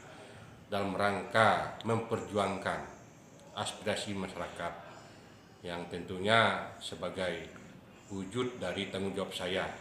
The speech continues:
sebagai wakil rakyat yang Ibu Bapak percayakan kepada saya.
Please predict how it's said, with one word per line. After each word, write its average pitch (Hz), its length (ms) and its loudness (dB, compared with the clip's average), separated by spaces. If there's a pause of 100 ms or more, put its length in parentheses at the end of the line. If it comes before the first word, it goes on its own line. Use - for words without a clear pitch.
(200)
sebagai 85 480 -6
wakil 87 320 -6
rakyat 85 400 -8 (640)
yang 98 240 4 (240)
Ibu 98 400 -4
Bapak 92 480 -2
percayakan 87 720 -4
kepada 85 400 -10
saya. 82 320 -6